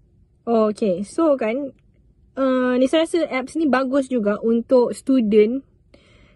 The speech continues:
Kalau contohlah korang jenis yang tak boleh nak fokus, korang boleh download apps ni. Sambil-sambil tu korang boleh dapat duit juga.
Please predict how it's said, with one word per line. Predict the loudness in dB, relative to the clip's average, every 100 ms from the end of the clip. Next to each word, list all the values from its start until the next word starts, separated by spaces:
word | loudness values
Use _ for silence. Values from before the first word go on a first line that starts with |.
| _
Kalau | -2 2 4 4 2 0
contohlah | 0 0 0 0 -2
korang | -2 0 0
jenis | -2 0 -2 -2
yang | -6 -6
tak | -4
boleh | 0 2 2
nak | 0 0 2
fokus, | 0 0 -2 -2 -2
korang | -2 0 2 2
boleh | 2 2
download | 2 0 0 -2 _ _
apps | -6 -6 -4
ni. | -4 -2
Sambil-sambil | -2 -2 0 0 -2
tu | -2 0
korang | 2 2 0
boleh | 0
dapat | 0 -2 -2
duit | -2 -2
juga. | -2 -4 -4